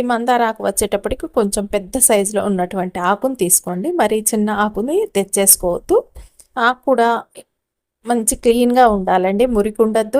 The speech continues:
రంధ్రాలు ఉండద్దు. ఫ్రెష్గా తాజాగా ఉన్నటువంటి ఒక మందార ఆకు అయితే తీసేసుకోండి మీరు చక్కగా. అలాగే ఏం చేస్తారంటే ఆకుకు తప్పనిసరిగా కాడ కూడా ఉండాలండి. కాడ లేకుండా ఎప్పుడే కానీ పెట్టి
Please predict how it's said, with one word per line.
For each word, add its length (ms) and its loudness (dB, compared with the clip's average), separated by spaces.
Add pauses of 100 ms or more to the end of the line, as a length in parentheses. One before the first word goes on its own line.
(140)
రంధ్రాలు 440 2
ఉండద్దు. 360 0 (160)
ఫ్రెష్గా 480 2 (160)
తాజాగా 400 0 (120)
ఉన్నటువంటి 560 -2
ఒక 80 -4 (120)
మందార 400 0
ఆకు 140 -6
అయితే 200 0 (640)
తీసేసుకోండి 680 0
మీరు 180 -2 (160)
చక్కగా. 360 -4 (520)
అలాగే 380 2 (360)
ఏం 160 0
చేస్తారంటే 680 0 (340)
ఆకుకు 320 -2 (120)
తప్పనిసరిగా 580 -2 (100)
కాడ 220 -2 (140)
కూడా 180 -2 (120)
ఉండాలండి. 560 0 (440)
కాడ 180 2 (140)
లేకుండా 340 -2 (140)
ఎప్పుడే 320 -2
కానీ 240 -2
పెట్టి 200 -4